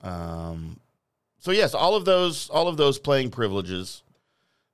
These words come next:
um, the five hundred FedEx Cup points are nothing to sneeze at, right?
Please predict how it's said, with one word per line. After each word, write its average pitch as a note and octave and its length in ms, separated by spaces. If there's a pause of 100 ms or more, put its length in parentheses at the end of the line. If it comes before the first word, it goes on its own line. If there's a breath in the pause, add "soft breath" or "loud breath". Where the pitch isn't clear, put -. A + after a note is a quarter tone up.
um, F#2 720
the G2+ 340
five C#3 280
hundred B2+ 240
FedEx - 500
Cup - 220
points G#2 400
are A2 140
nothing A2+ 360
to F#2 120
sneeze E2+ 360
at, E2+ 220
right? F#2+ 300